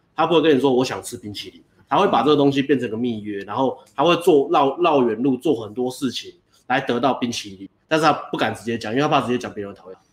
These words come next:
或是别人觉得，“啊，你怎么那么自私，怎么那么只想要知道自己的东西？”所以我可能我想要吃冰淇淋，然后我想要请艾伦帮我拿，我可能不会直接请艾伦帮我拿，我会说：“哎，艾伦，你口渴不渴？我帮你拿咖啡，我帮你拿水，我帮你拿卫生纸。”然后拿给艾伦之后，我一直看着艾伦，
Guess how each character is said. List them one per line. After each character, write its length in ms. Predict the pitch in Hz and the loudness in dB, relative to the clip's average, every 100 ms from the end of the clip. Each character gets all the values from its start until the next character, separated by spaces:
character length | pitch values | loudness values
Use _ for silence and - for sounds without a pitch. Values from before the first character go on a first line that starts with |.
| - _ - | -20 _ -2
或 100 | 151 | 0
是 60 | 143 | 4
别 160 | 123 | 2
人 80 | 117 | 2
觉 80 | 113 | 0
得 80 | 117 | 2
，“啊， 20 | |
你 80 | 135 | 2
怎 80 | 117 | 4
么 60 | |
那 100 | 123 | 2
么 80 | 113 | 2
自 200 | 107 117 | 0 -4
私， 180 | 110 120 | 0 -2
怎 100 | 110 | -2
么 140 | 107 | -2
那 80 | 120 | 0
么 240 | 120 104 - | 0 -2 -6
只 80 | |
想 200 | 117 113 | -8 -6
要 60 | 104 | -6
知 80 | 110 | -4
道 100 | 113 | -6
自 140 | - | -4
己 80 | 104 | -8
的 40 | 92 | -8
东 120 | 92 | -14
西？” 160 | - - - 147 | -18 -20 -20 0
所 120 | 170 | 4
以 40 | |
我 80 | 175 | 6
可 80 | 175 | 6
能 120 | 127 | 6
我 80 | 147 | 4
想 120 | 143 | 4
要 40 | 117 | 0
吃 120 | 127 | 0
冰 160 | 120 | -2
淇 140 | 110 104 | -2 -4
淋， 80 | 92 | -8
然 380 | - _ _ 120 | -10 _ _ -4
后 60 | |
我 40 | 131 | 0
想 120 | 135 | 0
要 60 | |
请 160 | 127 123 | 0 0
艾 60 | 123 | 0
伦 100 | 110 | 0
帮 140 | 110 | -2
我 80 | 95 | -4
拿， 120 | 90 - _ _ - | -10 -16 _ _ 2
我 80 | |
可 80 | 156 | 4
能 120 | 131 | 4
不 80 | 107 | 6
会 80 | 131 | 4
直 80 | 131 | 4
接 120 | 135 | 2
请 160 | 127 120 | 2 -2
艾 60 | |
伦 100 | 113 | -2
帮 140 | 104 101 | -2 -4
我 60 | 90 | -6
拿， 100 | 87 _ _ _ | -14 _ _ _
我 100 | 117 | 2
会 80 | 139 | 4
说 140 | 147 147 | 4 2
：“哎， 100 | 175 | 2
艾 120 | 170 | 4
伦， 120 | 151 | 6
你 60 | 139 | 6
口 160 | 120 | 4
渴 100 | 113 | 2
不 80 | 120 139 | 2 2
渴？ 80 | |
我 60 | 117 | 2
帮 120 | 127 | 2
你 40 | 113 | 0
拿 100 | 98 | -2
咖 180 | 98 101 | -4 -6
啡， 240 | 98 90 | -6 -10
我 60 | 92 | -2
帮 140 | 123 | 0
你 60 | 110 | 0
拿 160 | 98 98 | -4 -8
水， 320 | - 92 156 _ - | -8 -10 -10 _ -8
我 80 | 113 | 0
帮 120 | 135 | 2
你 60 | 120 | 4
拿 100 | 117 | 2
卫 120 | 120 | 2
生 180 | 113 110 | 0 -8
纸。” 140 | - _ _ - | -14 _ _ -6
然 100 | 131 | 0
后 60 | 151 | 2
拿 40 | |
给 80 | 139 | 4
艾 120 | 156 | 4
伦 120 | 147 | 4
之 120 | 127 139 | 4 4
后， 120 | 113 | 4
我 80 | 117 | 0
一 40 | |
直 80 | 113 | -4
看 160 | 117 | -8
着 40 | 104 | -8
艾 120 | 107 | -8
伦， 120 | 98 | -10